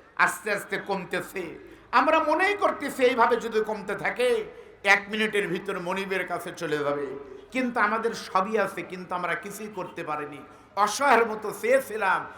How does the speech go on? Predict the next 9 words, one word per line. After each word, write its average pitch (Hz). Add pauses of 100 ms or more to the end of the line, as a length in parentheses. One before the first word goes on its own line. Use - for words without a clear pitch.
(120)
সত্য 240
এক 202
সময় 196
কমতে 208
কমতে 180
মালিকের 170
কাছে 160
চলে 147
গেল। 123